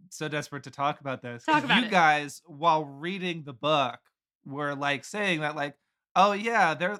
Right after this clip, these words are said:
Speaker 1: they're like, you know, the classic villain and sidekick."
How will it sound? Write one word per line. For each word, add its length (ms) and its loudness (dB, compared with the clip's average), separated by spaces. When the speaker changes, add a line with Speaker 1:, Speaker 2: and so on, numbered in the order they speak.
Speaker 1:
they're 160 -6
like, 380 -2
you 120 -2
know, 240 -4
the 100 -10
classic 640 -4
villain 420 2
and 120 -4
sidekick." 600 -6